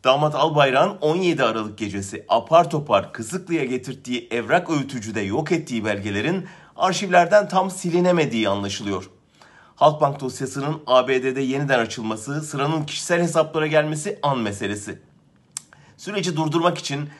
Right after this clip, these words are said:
önümüzdeki dönemde kabineyi değiştirip yeni isimleri feda etmek,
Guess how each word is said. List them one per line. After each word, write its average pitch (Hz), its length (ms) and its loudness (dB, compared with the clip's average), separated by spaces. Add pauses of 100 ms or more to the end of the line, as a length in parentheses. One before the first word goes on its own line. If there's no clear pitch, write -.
(140)
önümüzdeki 147 460 -2
dönemde 139 520 -2
kabineyi 135 440 -4
değiştirip 131 460 -4
yeni 123 180 -2
isimleri 120 420 -4
feda 117 320 4
etmek, 117 440 -4